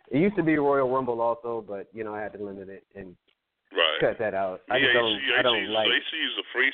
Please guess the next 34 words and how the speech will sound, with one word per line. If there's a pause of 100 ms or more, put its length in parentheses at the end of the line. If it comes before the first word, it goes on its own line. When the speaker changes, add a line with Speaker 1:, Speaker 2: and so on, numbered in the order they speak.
Speaker 2:
sites,
man.
There's
a
lot
of
sites
you
can
watch
it
for
free. (840)
And
then
from
there,
I (160)
started,
I
got
the
W
W
E
Network
'cause, (160)
you
know,
I,
I
enjoy
the
shit,